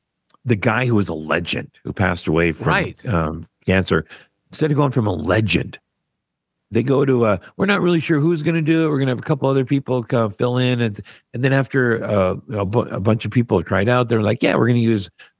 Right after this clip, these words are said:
Speaker 1: uh, Mayim, and then we're gonna have, uh, Ken." And then they should have just went with a Woolery, <laughs> right?
Speaker 2: Right.
Speaker 1: They should have found, like, a Chuck Woolery and, and said, "Here's our new host," and move on.
Speaker 2: I mean, just
Speaker 1: But they're
Speaker 2: bring in
Speaker 1: playing games
Speaker 2: Carson
Speaker 1: with it.
Speaker 2: Daly, right? Something like that.
Speaker 1: Yes.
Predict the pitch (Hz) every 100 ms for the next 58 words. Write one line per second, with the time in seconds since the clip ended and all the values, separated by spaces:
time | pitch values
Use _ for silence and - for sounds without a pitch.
0 | - 95 90 131 147 139 127 98 92 92
1 | 92 92 82 80 - 139 135 120 101 92
2 | - - _ _ _ _ _ - - _
3 | _ _ - 170 208 233 233 156 180 -
4 | 117 107 139 135 - 120 113 113 101 95
5 | 98 78 73 - _ 104 - 190 - -
6 | - - 165 220 165 147 131 - 139 127
7 | 107 95 - 151 104 131 131 117 120 117
8 | 92 82 _ _ 101 95 101 95 - _
9 | _ - 143 135 131 117 110 98 101 -
10 | 95 95 82 71 - - - - 220 220
11 | 233 139 135 165 156 156 185 143 160 247
12 | 180 120 82 98 98 101 98 98 95 107
13 | 117 117 - - 160 147 127 113 101 92
14 | 92 87 87 87 165 170 196 - -